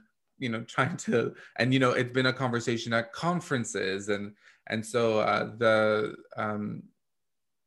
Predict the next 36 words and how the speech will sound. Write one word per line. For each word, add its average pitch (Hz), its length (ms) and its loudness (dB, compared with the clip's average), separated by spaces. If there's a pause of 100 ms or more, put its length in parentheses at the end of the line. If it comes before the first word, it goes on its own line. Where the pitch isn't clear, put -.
(340)
clearly 156 420 2
can 131 220 -2
translate 113 640 0
to, - 80 -14
like, 104 220 -2
lots 113 320 -2
of 104 100 -16
different 113 380 -6
people, 104 360 -6
right? 104 360 0
Uh, 101 240 -4
the 107 160 -6
need 107 280 -4
to, 98 260 -4 (500)
to, 98 520 -2 (280)
you 110 80 -6
know, 98 240 -6
iron 107 280 2
out 101 200 -4
some 104 160 -6
of 98 40 -8
the 98 80 -6
challenges 101 540 -6
and 98 140 -8
differences 101 560 -10
that, - 240 -8 (280)
uh, 104 100 -10
come - 240 -8
across 104 440 -8
when 104 100 -8
it 98 80 -12
comes 104 220 -12
to 110 80 -12
different - 340 -12
communities. 104 720 -8 (800)
Um, 131 540 0